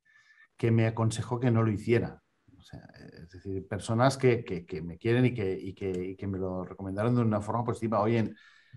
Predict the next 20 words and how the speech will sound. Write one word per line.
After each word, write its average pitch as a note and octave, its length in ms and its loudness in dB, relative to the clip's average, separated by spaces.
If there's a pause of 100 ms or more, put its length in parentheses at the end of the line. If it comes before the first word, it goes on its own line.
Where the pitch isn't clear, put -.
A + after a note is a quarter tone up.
(120)
no G#2 200 -4
lo G#2+ 120 4
hagas, B2+ 640 8
eh, G#2 360 -6
piensa A2 280 -4
que A2 120 -2
una A2+ 240 4
vez A#2 440 2
ya A2 180 -2
es G#2+ 100 -8
muy A#2 140 2
difícil, B2 720 4
dos, A2+ 560 0 (120)
es, G2 380 -12 (300)
es - 120 -16
casi - 280 -8
imposible, A#2+ 600 2
o A#2 80 2
sea, F#2 240 -4
que - 120 -18